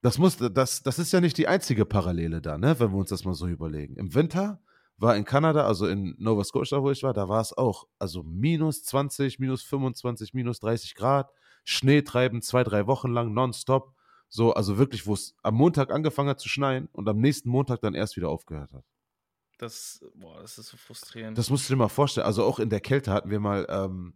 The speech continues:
Speaker 1: ein, ein Spiel hatten wir mal in der Kälte gespielt. Da waren wir nach Alberta geflogen. Und Alberta ist ja nochmal so, so richtig so Herzen von Kanada, wo es dann nochmal richtig, richtig kalt ist.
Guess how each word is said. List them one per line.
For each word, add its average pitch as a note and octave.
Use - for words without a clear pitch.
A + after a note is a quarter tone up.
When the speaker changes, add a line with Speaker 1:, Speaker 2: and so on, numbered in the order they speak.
Speaker 1:
ein, E2
ein D#2
Spiel F3+
hatten C#3+
wir D3+
mal D3
in C#3
der C3
Kälte C#3
gespielt. B2
Da G#2
waren G#2
wir G2
nach F#2+
Alberta A#2+
geflogen. A2+
Und A2
Alberta A#2+
ist G#2+
ja G2+
nochmal G#2+
so, G2
so F2
richtig G#2+
so F2+
Herzen F#2+
von F#2
Kanada, E2
wo F2+
es -
dann F2+
nochmal F#2
richtig, G2+
richtig -
kalt F2
ist. -